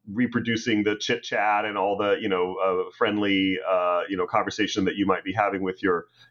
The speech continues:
your patients. It's really focusing on the medical stuff, but it's,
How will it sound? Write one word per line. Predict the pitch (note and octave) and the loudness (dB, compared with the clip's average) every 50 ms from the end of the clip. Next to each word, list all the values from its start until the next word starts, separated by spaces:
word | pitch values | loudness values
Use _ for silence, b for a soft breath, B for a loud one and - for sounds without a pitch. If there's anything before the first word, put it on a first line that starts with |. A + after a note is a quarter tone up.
| b | b
your | - G#2+ G2+ | -4 -4 -2
patients. | - - G#2 F#2 - G#2 G2 - - | 0 0 0 0 0 -2 -4 -4 -6
It's | F#2+ - - A#2+ | -10 -6 -2 -2
really | A2 G2+ | -2 -2
focusing | - - A2+ G2 - A2 - - G#2 F#2 | -2 -4 -4 -4 -4 -6 -2 -2 -2 0
on | F#2+ F2+ F#2 F#2 | 0 -2 -2 -2
the | F#2 | -2
medical | G2+ G#2+ A2+ B2 A#2+ - - | 0 0 0 0 0 -2 -4
stuff, | - - - - F2+ D#2 D#2+ - - _ B B B B B - | -6 -6 -4 -2 -2 -2 -2 -4 -8 _ B B B B B -2
but | - B2+ B2+ | 0 0 0
it's, | A#2+ A#2 - - - | 0 -2 -6 -12 -12